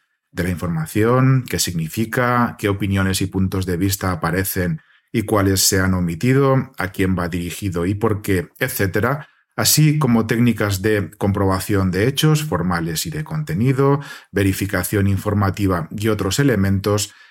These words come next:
el lector, oyente o espectador exigirá cada vez una mayor calidad y pluralismo y menos sesgos y polarizaciones en la información, y quizá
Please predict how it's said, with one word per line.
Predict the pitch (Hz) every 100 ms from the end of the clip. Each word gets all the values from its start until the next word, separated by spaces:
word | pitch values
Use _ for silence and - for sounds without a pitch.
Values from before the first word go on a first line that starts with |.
| -
el | 90 95
lector, | 95 - 143 151 151 -
oyente | 104 98 101 101 98 90
o | 90
espectador | 95 - 127 - 101 101 101 101
exigirá | 107 101 110 101 117 127
cada | 127 110 104
vez | 135 170 156
una | 120 104
mayor | 101 98 95 92 87
calidad | - 98 95 95 90
y |
pluralismo | 104 147 135 104 110 110 123 127 131 - _ _
y | 113
menos | 123 139 135 - -
sesgos | - 135 131 139 151 151 147
y | 139
polarizaciones | 123 113 104 101 92 - 98 92 87 -
en | 95 87
la | 82
información, | 80 113 110 98 - 101 95 90 -
y | 147
quizá | 147 104 110 104 107 -